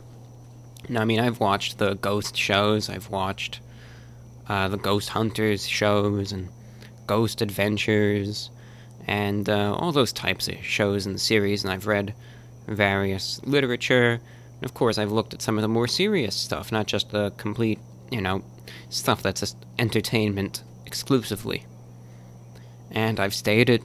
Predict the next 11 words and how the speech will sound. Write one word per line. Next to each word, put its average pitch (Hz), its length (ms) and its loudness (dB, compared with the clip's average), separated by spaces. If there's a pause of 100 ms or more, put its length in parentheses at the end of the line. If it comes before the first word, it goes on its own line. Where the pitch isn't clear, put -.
(260)
you 117 120 0
know, - 100 -6
haunted 104 440 0
hotels 104 720 2
and 98 100 -4
haunted 104 400 0
sites 101 560 0
and 104 80 -4
all 131 220 2
of 123 80 -2
that, 98 300 0